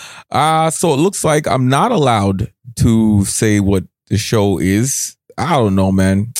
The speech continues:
I don't give a fuck. If I get in trouble, I get in trouble. I'm out here filming the first ever, the first season of Canada Roast Battle. And, um, we start filming tomorrow.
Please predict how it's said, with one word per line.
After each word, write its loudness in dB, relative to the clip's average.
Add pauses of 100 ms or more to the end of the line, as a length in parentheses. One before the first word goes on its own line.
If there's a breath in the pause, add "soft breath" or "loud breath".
(160)
I -6
don't 0
give 2
a -2
fuck. -4
If -8
I 0
get 0
in 0
trouble, 0
I 0
get 0
in -2
trouble. -2 (460 loud breath)
I'm 0
out 0
here 0
filming -2 (460 soft breath)
the 0
first -2 (120)
ever, 0
the 0
first 0
season 2
of 0
Canada 0
Roast 0
Battle. -2 (1120)
And, 0
um, -2 (220)
we -2
start -2
filming -2
tomorrow. 0